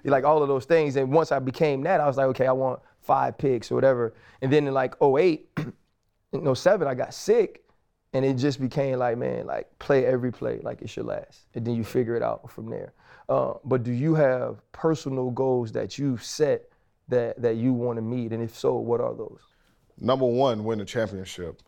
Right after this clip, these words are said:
Speaker 2: I feel like, you know, that's the main goal for me. Even though that's a team, team goal, I feel like winning is the most important thing. Like, I can zero points,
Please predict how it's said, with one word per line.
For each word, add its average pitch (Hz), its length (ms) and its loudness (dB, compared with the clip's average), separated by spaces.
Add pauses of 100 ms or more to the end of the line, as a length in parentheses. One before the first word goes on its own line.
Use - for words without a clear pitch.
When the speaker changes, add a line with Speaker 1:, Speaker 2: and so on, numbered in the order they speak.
Speaker 2:
I - 40 -20
feel 104 160 -4
like, 104 140 2
you 107 60 -4
know, 101 120 0
that's 107 220 0
the 95 80 -12
main 101 320 -6
goal 92 240 -2
for - 140 -14
me. 92 280 -8
Even 107 480 -2 (760)
though 104 220 2
that's 104 240 -2
a 90 40 -14
team, 117 520 -4 (1080)
team 107 320 -2
goal, 110 420 0 (840)
I 104 60 -2
feel 117 200 0
like 104 180 2
winning 107 440 0
is - 460 -8 (640)
the - 60 -10
most 101 260 0
important 92 400 -6
thing. 87 300 -8 (260)
Like, 87 220 -8
I 101 160 4
can 92 460 -6 (1200)
zero 110 400 2
points, - 800 -4